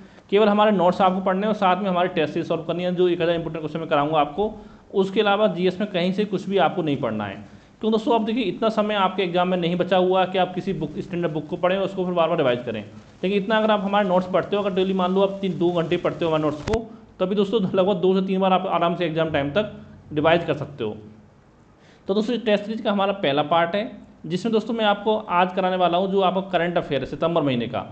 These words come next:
उसके कुछ important question आपको solve कराऊंगा। क्यों दोस्तों जो मैंने current अफेयर की पीडीएफ़ आपको provide कराई है उसमें आपका एक जनवरी से लेकर के इकतीस अगस्त तक का current अफेयर है, ठीक है। यानी दो part, दो test series में आपको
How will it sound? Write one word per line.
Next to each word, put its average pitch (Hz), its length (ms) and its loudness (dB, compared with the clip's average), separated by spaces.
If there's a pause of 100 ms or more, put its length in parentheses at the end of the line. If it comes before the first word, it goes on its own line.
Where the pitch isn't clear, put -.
(260)
उसके 185 260 -4
कुछ 202 160 -4
important 185 420 -2
question 185 220 -2
आपको 175 260 0
solve 147 260 0
कराऊंगा। 160 340 0 (440)
क्यों 202 120 0
दोस्तों 214 200 0
जो 220 120 4
मैंने 220 220 0
current 196 300 0
अफेयर 196 240 0
की 220 100 -4
पीडीएफ़ 202 340 0
आपको 190 220 2
provide 170 280 2
कराई 165 180 2
है 196 80 2
उसमें 196 260 -2
आपका 175 300 0 (140)
एक 190 200 4
जनवरी 180 220 2
से 190 100 -2
लेकर 156 240 0
के 214 140 -2 (580)
इकतीस 196 420 -2
अगस्त 190 220 0
तक 190 80 0
का 190 100 -2
current 170 280 0
अफेयर 117 260 0
है, 110 180 -2
ठीक 196 160 -4
है। 214 100 2
यानी 208 200 2
दो 208 220 0
part, 185 240 2
दो 175 420 0
test 190 240 0
series 180 140 -2
में 185 140 0
आपको 208 300 0